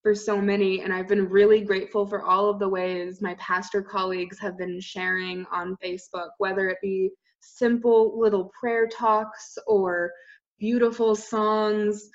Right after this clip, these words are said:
or full worship services, whatever it might be. I've been so incredibly grateful for that. And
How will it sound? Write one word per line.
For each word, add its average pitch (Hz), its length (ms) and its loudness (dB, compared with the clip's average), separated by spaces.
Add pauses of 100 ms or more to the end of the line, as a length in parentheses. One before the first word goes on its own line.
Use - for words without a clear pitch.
(220)
or 196 220 2
full 220 360 2
worship 202 420 0
services, 190 800 -2 (260)
whatever 208 380 4
it 202 120 2
might 185 220 -4
be. 185 200 2
I've 185 200 -4
been 190 180 0
so 196 220 -4
incredibly 190 540 -2
grateful 185 520 -4
for 196 120 0
that. 180 280 0 (800)
And 208 420 2